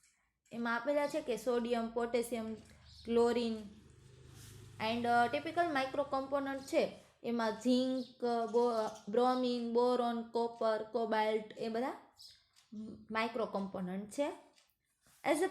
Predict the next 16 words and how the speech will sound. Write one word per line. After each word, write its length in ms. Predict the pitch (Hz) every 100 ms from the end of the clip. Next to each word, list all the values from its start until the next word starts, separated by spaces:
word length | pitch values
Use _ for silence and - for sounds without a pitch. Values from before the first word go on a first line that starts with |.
| 370
previously 560 | 359 370 381 370 359 339
mentioned, 400 | 277 277 311 311
a 120 | 302 302
formulation 640 | 269 269 277 277 285 277
may 180 | 240 226
not 180 | 240 269
have 520 | 262 254 247 254 247
specific 400 | 240 240 311 330
metals 400 | 294 240 233 269 285 - _ _ _ -
and 240 | 269 294
minerals 420 | 311 311 254 247 269 - - _ -
l-, 200 | 220 226 - _ _ _ -
listed 420 | 226 277 277 330 320 - _ - - _
in 340 | 254 277 277 -
its 220 | 269 277 - -
formulation. 680 | 233 226 208 180 185 -